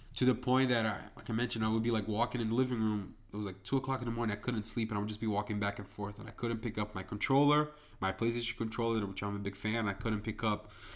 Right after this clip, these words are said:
to watch videos on YouTube and, you know, anything of distraction. God was really burning something in my spirit and in my heart to say, "You need to open your Bible. You need to seek me. That's what, the only thing that's going to satisfy you."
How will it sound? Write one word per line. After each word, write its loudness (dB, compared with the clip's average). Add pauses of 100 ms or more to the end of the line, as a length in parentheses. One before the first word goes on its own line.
(200)
to -2
watch 2
videos 8
on 2
YouTube 6
and, 2
you 2
know, 4
anything 0
of 0
distraction. 0 (520)
God 6
was 6
really 8
burning 4
something 0
in 0
my 0
spirit 4
and 2
in 0
my 0
heart 2
to -4
say, 2
"You 2
need 4
to -2
open -2
your 0
Bible. 2
You 2
need 4
to -2
seek 2
me. 2
That's -4
what, -4
the 0
only 4
thing 2
that's -2
going 2
to -4
satisfy -2
you." -10